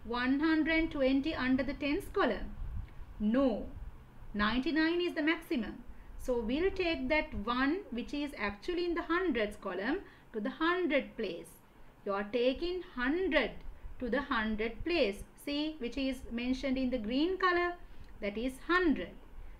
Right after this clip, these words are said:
So hundred plus nine hundred, thousand. Then you have another hundred. So that means thousand and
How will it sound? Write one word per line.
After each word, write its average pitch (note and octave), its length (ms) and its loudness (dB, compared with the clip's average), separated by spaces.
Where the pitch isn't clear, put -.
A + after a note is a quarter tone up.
So A#3+ 220 -4
hundred A3+ 640 2
plus A#3 320 2
nine F#3 380 -4
hundred, B3+ 560 2
thousand. C#4+ 500 4
Then A3+ 400 2
you B3+ 160 0
have G#3+ 220 0
another A#3+ 760 4
hundred. C4+ 480 4
So A3 160 -4
that G3+ 240 0
means C4+ 240 2
thousand A3+ 420 2
and D4 220 4